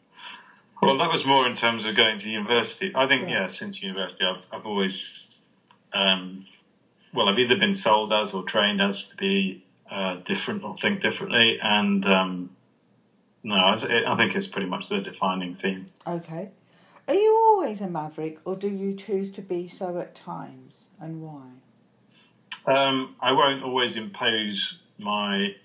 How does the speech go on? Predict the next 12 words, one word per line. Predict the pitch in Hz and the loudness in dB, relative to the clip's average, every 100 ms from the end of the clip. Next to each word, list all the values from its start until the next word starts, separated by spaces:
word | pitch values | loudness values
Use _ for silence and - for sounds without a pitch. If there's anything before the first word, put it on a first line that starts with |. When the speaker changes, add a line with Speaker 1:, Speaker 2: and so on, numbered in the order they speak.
| - | -6
Speaker 1:
personality | 110 98 104 101 98 98 - 101 95 | -6 -6 -8 -6 -4 -4 -4 -6 -4
or | 92 98 98 | -2 0 0
perspective | - - - 113 - - 98 | -4 -8 0 0 0 -6 -4
on | 101 110 | 0 2
a | 98 | 4
group. | 123 110 101 - - - - - - - | 4 4 2 -4 -10 -12 -14 -16 -10 0
Um, | 110 104 110 | 4 4 2
I | 113 | 0
will | 107 104 | 2 2
be | 101 | 2
quiet | 110 104 101 | 4 4 4
sometimes. | - 107 120 117 113 101 - | -6 -2 4 4 2 -6 -10